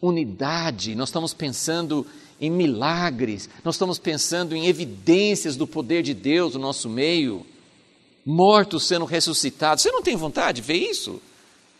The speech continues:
Você não anseia? Você acha que é possível? Isso é um sonho?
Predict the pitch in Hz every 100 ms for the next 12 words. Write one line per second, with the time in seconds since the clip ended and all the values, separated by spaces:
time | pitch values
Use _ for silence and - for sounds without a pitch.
0 | _ - 311 320 226 160 - 262 277 202
1 | 294 330 - 226 214 170 - 285 320 139
2 | 107 - - - 269 269 196 - - 269
3 | 330 269 135 92